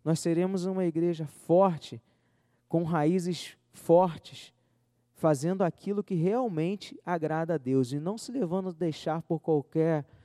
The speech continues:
palavra contrária ao que diz as Escrituras. Amém? Outra coisa,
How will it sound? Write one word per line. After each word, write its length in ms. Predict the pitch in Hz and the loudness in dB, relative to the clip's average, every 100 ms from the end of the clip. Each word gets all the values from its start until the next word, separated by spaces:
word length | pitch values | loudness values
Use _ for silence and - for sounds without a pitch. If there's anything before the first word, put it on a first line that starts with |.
| _ _ | _ _
palavra 680 | - 139 131 143 147 123 110 - _ _ _ - | 0 0 2 4 4 2 -4 -8 _ _ _ 4
contrária 720 | 151 139 - 143 147 123 107 _ _ | 4 4 0 2 2 0 -4 _ _
ao 180 | - 131 | 0 0
que 180 | 123 143 | 0 -4
diz 240 | 123 135 | -2 0
as 140 | 139 131 | 0 -2
Escrituras. 840 | 127 - 131 - 117 104 101 - - | -4 -6 -6 -2 -2 -2 -6 -14 -8
Amém? 400 | 117 147 190 185 - _ _ _ _ _ _ - | 2 6 6 2 -8 _ _ _ _ _ _ 4
Outra 280 | 165 190 | 6 6
coisa, 540 | 180 190 196 160 120 | 6 8 8 8 2